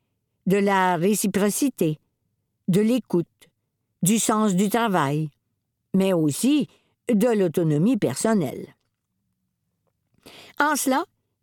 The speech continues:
il est tout naturel pour les Inuits de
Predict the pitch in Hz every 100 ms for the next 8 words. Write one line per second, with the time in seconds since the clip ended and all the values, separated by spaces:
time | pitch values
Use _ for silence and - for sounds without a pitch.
0 | _ 262 220 160 - 226 185 160 170 156
1 | 254 214 170 160 151 147 151 160 254 233
2 | _ _ _ 185